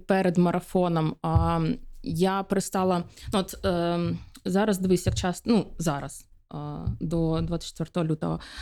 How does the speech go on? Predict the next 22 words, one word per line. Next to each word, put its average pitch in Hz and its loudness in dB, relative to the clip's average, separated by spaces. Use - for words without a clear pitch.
а, 170 0
ми 208 6
всі 254 0
їздили, 202 6
наприклад, 180 2
е, 180 0
Аравой 220 2
такою 185 2
великою, 175 2
і, 202 6
е, 180 4
всі 254 2
б-, 180 2
жили, 196 6
наприклад, 185 4
разом 170 2
або 160 4
там 185 2
в 175 4
одному 180 6
готелі. 170 0
А, 175 2